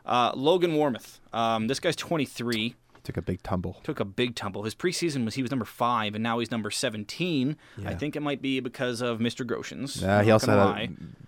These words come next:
Speaker 2: a, Ma-, Warmoth had a bad year.
Speaker 1: Mm-hmm. So, like, again, he is twenty-three years old, so a bad year might be a little bit alarming. Like, if someone eighteen or nineteen has a bad year, you're like, "You know what? He's still a little young." But twenty-three from the prospect side of things, on the older side.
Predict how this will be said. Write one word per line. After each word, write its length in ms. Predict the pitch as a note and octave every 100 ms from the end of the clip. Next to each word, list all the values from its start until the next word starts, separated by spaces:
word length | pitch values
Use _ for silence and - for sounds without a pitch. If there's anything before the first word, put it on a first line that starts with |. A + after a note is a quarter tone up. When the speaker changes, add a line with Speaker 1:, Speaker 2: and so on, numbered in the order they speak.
| -
Speaker 2:
a, 40 | A2
Ma-, 300 | A2 - G#2+
Warmoth 260 | A2 A2
had 80 | G2+
a 60 | F#2+
bad 380 | - F#2 F#2 F#2
year. 260 | F#2 F2+ - -
Speaker 1:
Mm-hmm. 400 | C#3 C3+ A#2 G2+
So, 220 | G2+ D3 C#3+
like, 300 | C3+ B2+ F#2+ - -
again, 360 | F3+ F#3 G#3 F3
he 180 | F#3
is 140 | G#3+ A3
twenty-three 440 | F#3+ G3+ F3+ F#3
years 200 | E3+ D3
old, 320 | C#3 D3 B2
so 160 | - C3
a 40 |
bad 280 | A#2+ C3+ C#3
year 120 | C3+ C3
might 180 | C3+
be 80 | B2+
a 60 | B2+
little 340 | A2 A#2 C3
bit 140 | C3 C3+
alarming. 440 | C3 B2+ C3+ C#3+
Like, 160 | C3+ A#2+
if 60 | C3
someone 360 | G#3 F#3 C3 -
eighteen 300 | C#3 - C3
or 60 |
nineteen 340 | A2 B2 B2+ A#2
has 180 | A#2 A2
a 40 |
bad 240 | G#2+ G#2
year, 160 | G#2 G#2+
you're 160 | B2+ A2+
like, 200 | A2 C3
"You 60 |
know 100 | E4+
what? 120 | D4
He's 120 | D#4 -
still 160 | B3+
a 40 | A#3+
little 220 | G3 F3+
young." 320 | C#3+ G#2+ G2+
But 120 | B2 D#3
twenty-three 460 | B3+ D#4+ - A#3
from 120 | A3
the 60 | F3
prospect 640 | - D3 D3+ - B2+ - - -
side 240 | B2 A#2
of 60 | G#2
things, 440 | A#2 A2 A2 - _ _ _ _ _ -
on 80 |
the 80 | G#3+
older 320 | - B2+ C3 B2+
side. 400 | C#3 B2 B2